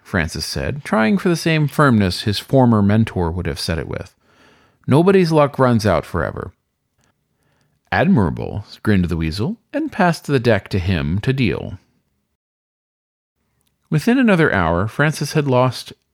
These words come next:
everything. He licked his lips. "Is, uh, this the part?" He tried to talk over the screams in his head about how he'd lost all the money, what had he been thinking, now he was going to go to jail for nothing,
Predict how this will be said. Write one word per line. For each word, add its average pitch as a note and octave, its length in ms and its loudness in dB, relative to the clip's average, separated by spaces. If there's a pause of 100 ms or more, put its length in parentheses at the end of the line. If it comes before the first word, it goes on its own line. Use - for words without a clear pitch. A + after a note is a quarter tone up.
(160)
everything. E2+ 720 -6 (760)
He G#2+ 120 0
licked G2+ 220 2
his F2 180 -2
lips. - 460 -6 (960)
"Is, C3 300 4
uh, B2+ 420 6
this G3 260 0
the F#3+ 100 2
part?" F#3 460 0
He G#2+ 140 -4
tried F#2 300 0
to F2+ 60 -8
talk G2 360 -2
over F2 160 -2
the F2 140 -4
screams G#2 560 2
in F2+ 80 -2
his F2 180 -4
head F2+ 340 -2
about E2 320 -8
how F#2 160 -6
he'd F2+ 200 -6
lost F#2+ 420 -2
all F#2+ 160 2
the F#2+ 80 -2
money, F2+ 400 0
what G2 160 0
had A2 120 2
he G#2 100 2
been F#2 220 0
thinking, G2 720 -2
now F2+ 220 -4
he F#2 160 -4
was F#2 140 -8
going F#2+ 180 -4
to F#2+ 60 -4
go G2 120 -2
to F#2+ 80 -2
jail G2+ 300 0
for F#2+ 160 -4
nothing, F#2+ 560 -2